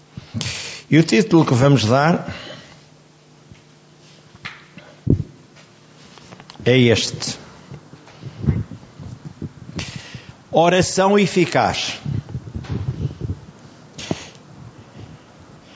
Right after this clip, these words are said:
Há até um livro do pastor Davi Onguichou. Não, exato, Davi Onguichou,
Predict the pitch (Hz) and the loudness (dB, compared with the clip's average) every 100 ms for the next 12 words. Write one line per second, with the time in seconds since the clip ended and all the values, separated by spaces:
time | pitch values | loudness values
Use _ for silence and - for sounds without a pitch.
0 | - - - - 120 127 156 156 156 165 | -20 -20 -12 -2 0 2 4 6 6 6
1 | 147 143 147 - 156 131 123 139 135 143 | 4 4 0 2 4 4 4 4 4 4
2 | 139 - 175 202 - - - 143 139 135 | 2 2 2 0 -6 -16 -2 2 2 2
3 | - - 139 127 98 135 131 147 156 156 | -6 -2 2 4 4 4 4 6 4 4
4 | - 185 | 2 0